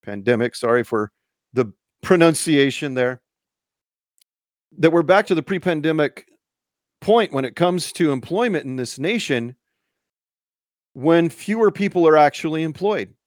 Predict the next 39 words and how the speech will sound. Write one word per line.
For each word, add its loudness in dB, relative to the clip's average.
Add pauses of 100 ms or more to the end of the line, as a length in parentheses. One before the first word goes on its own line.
(1080)
So 4
here's -2
the 0
question. -2
How 0
is -4
it 2
that -4
the -12
unemployment -4
rate -2 (600)
is -4
going -4
down 2 (440)
or -4
went -6
down 0
last 0
month? -10 (100)
It's -16
at -8
three -6
point -8
five 0
percent, -4 (680)
while 4
labor 2
force -4
participation -6
stayed -4
the -6
same. -4 (500)
And -6
why 4
has 0
it -2
not 0
gone -2
back 0